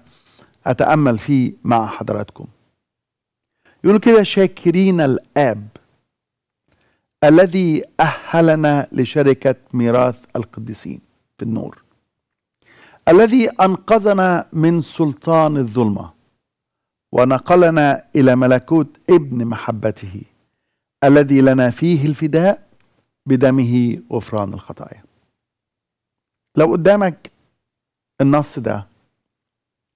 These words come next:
وانت قاعد تتفرج على الحلقة دي، شجعك تقراه معايا مرة تانية. اقراه معايا بصوت عالي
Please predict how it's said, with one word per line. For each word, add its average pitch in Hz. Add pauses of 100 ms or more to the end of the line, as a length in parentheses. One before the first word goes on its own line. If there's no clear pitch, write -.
(160)
وانت 131
قاعد 135
تتفرج 131
على 120
الحلقة 135
دي، - (840)
شجعك 202
تقراه 165
معايا 147
مرة 139
تانية. 113 (1700)
اقراه 190
معايا 160
بصوت 143
عالي 131